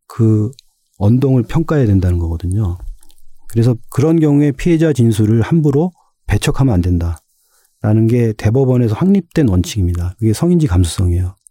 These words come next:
이런 여러 가지 보호가 그 피해자들한테는 있어요. 그리고 이게 인터넷에서 검색만 해봐도 알거든요.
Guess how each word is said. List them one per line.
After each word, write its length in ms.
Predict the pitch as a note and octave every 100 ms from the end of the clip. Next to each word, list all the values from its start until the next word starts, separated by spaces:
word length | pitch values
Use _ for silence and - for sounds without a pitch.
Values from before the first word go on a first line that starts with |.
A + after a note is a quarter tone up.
| _ - - - - _ _ _ C#3+
이런 400 | D3 D#3 D#3 D3 _ _ _ _ _ _ _ -
여러 200 | A2+ D3+
가지 260 | E3 D#3
보호가 840 | C#3 A2 A#2 B2+ A2 A2 A2 E2+ G2 G2
그 460 | - F#2+ F#2 F2+ G#2 _ -
피해자들한테는 800 | G3 F#3+ F3 D3 B2 A2+ A#2 F#2
있어요. 580 | F#2+ C3 F#2+ A#2+ E2+ - _ _ _ _ _ _ _ - - - _ _
그리고 320 | - C#3 D3 B2+
이게 440 | A#2 C3+ C3+ A#2 C#3 _ _ _ _
인터넷에서 680 | A2+ - D#3+ D3+ C#3+ A2+ C3
검색만 540 | - A#2+ D3 D#3+ C#3+
해봐도 300 | B2+ A2 G#2+
알거든요. 500 | F2 F#2 F#2+ F#2+ D3